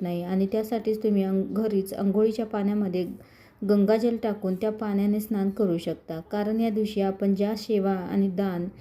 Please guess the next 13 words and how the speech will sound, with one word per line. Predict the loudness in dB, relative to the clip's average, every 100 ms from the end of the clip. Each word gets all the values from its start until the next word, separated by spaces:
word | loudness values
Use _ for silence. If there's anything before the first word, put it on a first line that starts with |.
| -20 -20 -20 -2
तप | 0 0
करत | 2 4 4 2
असतो, | -2 -2 -2
त्याचं | 0 -2 -2 -2
अक्षय | -2 -6 0 4 4 2
पुण्य | -2 0 0 0
आपल्यासोबत | -2 0 -2 0 0 0 0
राहत | -2 -2 -6
असतं, | -8 -8 -10 -10 -14 _ -2
ज्यांचा | 4 4 4 2
कधीही | 2 4 4 2 0
क्षय | 0 4 4
होत | 4